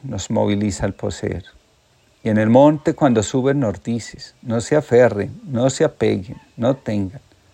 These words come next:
porque mi presencia está asegurada. Mi compañía es una certeza y mi persona la única posesión válida". Entonces descubrirán la plenitud, la verdadera alegría, la paz que nadie quita,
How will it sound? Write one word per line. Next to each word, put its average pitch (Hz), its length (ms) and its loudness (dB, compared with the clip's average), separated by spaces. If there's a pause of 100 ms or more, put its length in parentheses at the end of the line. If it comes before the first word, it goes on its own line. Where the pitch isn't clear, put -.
(480)
porque 104 260 0
mi 123 120 6
presencia 143 640 4
está 139 260 0
asegurada. 110 640 -4 (640)
Mi 107 80 -4
compañía 117 580 4
es 135 160 2
una 131 180 0
certeza 143 640 -2
y - 60 -6
mi 107 160 -4
persona 156 600 -2 (480)
la 104 140 2
única 131 380 2
posesión 101 560 -2
válida". 92 420 -2 (800)
Entonces 127 760 2
descubrirán 107 680 0
la 120 120 2
plenitud, 113 600 -4 (520)
la 104 60 -4
verdadera 110 640 4
alegría, 117 640 -2 (220)
la 104 160 -4
paz 113 260 2
que - 140 -4
nadie 123 320 0
quita, - 380 -10